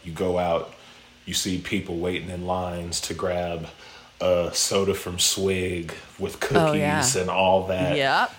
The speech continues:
Speaker 1: And I'm just like, "Man," I'm like, "How can I tap into this?" So,
Speaker 2: Mm-hmm.
Speaker 1: um, I think the biggest thing was that knowing that people love desserts, but I think the thing is that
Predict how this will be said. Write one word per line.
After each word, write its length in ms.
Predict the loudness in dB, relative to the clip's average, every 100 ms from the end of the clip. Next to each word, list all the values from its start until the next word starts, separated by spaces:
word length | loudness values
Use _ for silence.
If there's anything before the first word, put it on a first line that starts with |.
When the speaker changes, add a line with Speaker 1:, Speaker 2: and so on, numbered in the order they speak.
| -8
Speaker 1:
And 120 | -2
I'm 180 | -2 -2
just 260 | -4 -8 -10
like, 200 | -12 -4
"Man," 400 | 2 2 2 -2
I'm 120 | -4
like, 180 | -4 -2
"How 200 | 2 4
can 140 | 4
I 120 | 0 2
tap 320 | 2 2 2
into 200 | 0 0
this?" 260 | 0 4 6
So, 500 | 6 4 2 0 -4 -12 -14 -16 -6
Speaker 2:
Mm-hmm. 120 | -2 2
Speaker 1:
um, 460 | 4 6 4 0 4
I 100 | 4
think 540 | 6 6 6 4 -2
the 80 | -6
biggest 420 | 4 6 6 2
thing 320 | 4 4 4 4
was 420 | 4 4 0 -4 -6
that 480 | -4 -2 -4 -6 -10 -20 -20 -12 -2
knowing 380 | 2 4 2
that 120 | -2 -2
people 300 | -2 -2 -4
love 200 | -4 -4
desserts, 440 | -6 -4 -4 -6
but 240 | -6 -4
I 80 | -4
think 380 | -4 -4 -6 -8
the 60 | -10
thing 380 | -8 -6 -6
is 380 | -6 -4 -4 -6
that 360 | -6 -6 -8